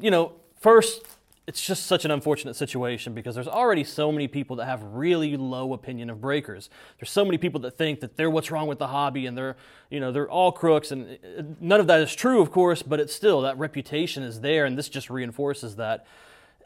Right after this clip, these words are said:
There's so much money in the hobby, there's going to be bad actors. It's going to be susceptible to scammers and thieves and things of that nature just because of the money that's sitting there. I think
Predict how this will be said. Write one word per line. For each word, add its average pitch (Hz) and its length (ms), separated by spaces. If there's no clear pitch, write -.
There's 208 220
so 269 180
much 202 200
money 170 160
in 156 60
the 135 100
hobby, 147 240
there's 143 160
going 156 200
to 139 60
be 131 80
bad 123 240
actors. 117 400
It's 113 140
going 185 260
to 160 60
be 143 380
susceptible 156 640
to 147 100
scammers 147 680
and 135 220
thieves 170 320
and 147 120
things 151 200
of 143 40
that 147 100
nature 156 200
just 165 160
because 190 200
of 175 40
the 185 80
money 175 360
that's 131 180
sitting 113 280
there. 107 260
I - 100
think 240 280